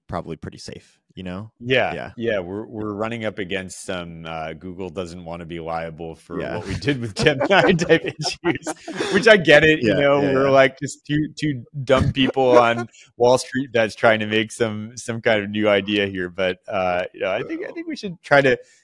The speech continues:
Speaker 2: get it
Speaker 1: Well,
Speaker 2: to,
Speaker 1: let's
Speaker 2: to
Speaker 1: do
Speaker 2: be
Speaker 1: it
Speaker 2: a little
Speaker 1: again.
Speaker 2: bit more explicit.
Speaker 1: Yeah, we could
Speaker 2: Yeah.
Speaker 1: say, like, pretend you're, I don't know, Warren Buffett or something. Um,
Speaker 2: Yeah, let's try
Speaker 1: sometimes,
Speaker 2: that.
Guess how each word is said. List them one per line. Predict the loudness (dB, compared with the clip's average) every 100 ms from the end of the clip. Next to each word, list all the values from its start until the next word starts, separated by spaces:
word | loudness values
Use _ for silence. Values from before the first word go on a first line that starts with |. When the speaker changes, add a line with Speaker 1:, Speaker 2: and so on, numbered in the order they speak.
| _
Speaker 2:
get | -2 -2
it | -2
Speaker 1:
Well, |
Speaker 2:
to, | -2 -2
Speaker 1:
let's | -4
Speaker 2:
to | -6
Speaker 1:
do | -2
Speaker 2:
be |
Speaker 1:
it |
Speaker 2:
a | -2
little | -2 -6
Speaker 1:
again. | -12
Speaker 2:
bit |
more | -8 -6
explicit. | -8 -12 -14 -12 -6
Speaker 1:
Yeah, | -4 -4
we | -4 -4
could | -4
Speaker 2:
Yeah. |
Speaker 1:
say, | -2 -2
like, | -2
pretend | -4 -8 -6 -6 -6
you're, | -4 -2 -2 -6 -8 -10
I | -10
don't | -8
know, | -10
Warren | -12 -12
Buffett | -16 -18 -20
or | -20
something. | -20 -20 -20 -20 -20 -20 _ -6
Um, | -2
Speaker 2:
Yeah, | 0 -2
let's | -4 -8
try | -6
Speaker 1:
sometimes, | -2 -2 -2
Speaker 2:
that. | -4